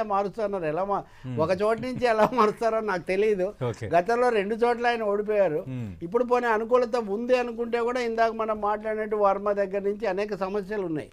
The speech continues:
Speaker 2: Hmm.
Speaker 1: ఆయన ఇక్కడే చేస్తారా, కాకినాడ, తనకు తానే ఒక సందిగ్ధం ఆయన సృష్టించి ఉన్నారు.
Speaker 2: అవును.
Speaker 1: కానీ బహుశా ఇప్పుడు పా-, తన యాత్ర సమయంలో దాన్ని తొలగించే ఒక ప్రయత్నం కూడా చేయొచ్చు.
Speaker 2: Hmm.
Speaker 1: కానీ ఆయనకు ఛాలెంజ్ కూడా చాలా సీరియస్గానే ఉంటుంది.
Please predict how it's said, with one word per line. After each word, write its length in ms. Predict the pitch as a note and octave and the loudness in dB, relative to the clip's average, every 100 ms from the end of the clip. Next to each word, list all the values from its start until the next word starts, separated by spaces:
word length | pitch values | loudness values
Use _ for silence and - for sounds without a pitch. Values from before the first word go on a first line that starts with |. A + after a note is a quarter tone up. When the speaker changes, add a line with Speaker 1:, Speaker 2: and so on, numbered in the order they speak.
| B2+ | -8
Speaker 2:
Hmm. 260 | A#2+ A2 | -8 -2
Speaker 1:
ఆయన 140 | D#3+ E3 | -2 -2
ఇక్కడే 340 | D#3 F#3 G3 | 0 2 2
చేస్తారా, 460 | G3 F#3 F3+ F#3 F#3+ | 2 0 0 -2 -2
కాకినాడ, 680 | F3 E3+ F3 F3+ F3+ F3+ F#3+ - - - | 0 -2 -2 -4 -2 -4 -6 -18 -8 0
తనకు 200 | G3+ A#3+ | 0 0
తానే 320 | A#3 B3 C4+ | 2 2 4
ఒక 240 | C#4 C4 A#3+ | 4 4 2
సందిగ్ధం 560 | G#3+ A3 A3+ A3 G#3 | -2 0 0 0 -2
ఆయన 280 | A3+ G#3+ G#3+ | -2 -2 -4
సృష్టించి 540 | F#3+ G3 D#3+ A#3 G#3+ G#3 | -6 -8 -8 -12 -8 -8
ఉన్నారు. 380 | E3+ D#3 D3 G#3 | -4 -4 -4 -6
Speaker 2:
అవును. 240 | A#2 G2+ F2 - - | -6 -6 -12 -20 -6
Speaker 1:
కానీ 180 | F#3+ C4 | -4 0
బహుశా 400 | B3 G#3+ A3+ C4+ | 4 4 6 4
ఇప్పుడు 300 | B3+ A3+ A#3+ | 2 0 -2
పా-, 560 | G3+ G#3 G#3 G3 F3+ | 2 2 4 2 0
తన 80 | G3+ | 0
యాత్ర 480 | A3 G#3 G#3+ G#3+ A#3 | 2 4 2 2 -2
సమయంలో 440 | G#3 A3 A3 A3+ | -2 -4 -4 -4
దాన్ని 240 | A#3 A3 G#3+ | -2 -2 -2
తొలగించే 600 | F#3+ F#3+ G#3 A3 G3+ G#3+ | 0 0 -2 -6 -6 -4
ఒక 280 | G3+ G3 F3+ | -2 -2 0
ప్రయత్నం 440 | F3+ G3 G3+ G#3 | 0 -2 -4 -6
కూడా 160 | G3+ F#3+ F3+ | -4 -4 -4
చేయొచ్చు. 400 | E3+ F3+ E3 C4+ | -2 -4 -4 -12
Speaker 2:
Hmm. 520 | C#4+ B2+ A2+ F#2 F2+ | -8 -8 -8 -10 -4
Speaker 1:
కానీ 160 | C4 D#4 | -2 0
ఆయనకు 260 | D4 C#4+ | 0 0
ఛాలెంజ్ 600 | G#3+ A3+ G#3 B3 C#4 C#4 | 0 2 4 6 4 2
కూడా 220 | C4 C4+ | 2 4
చాలా 320 | C#4+ B3+ A#3+ A3 | 4 2 -2 -2
సీరియస్గానే 680 | A#3 A#3 A#3 G3 G3 F3 | -4 -4 -2 -2 -4 -6
ఉంటుంది. 320 | D3+ A2+ - | -6 -12 -16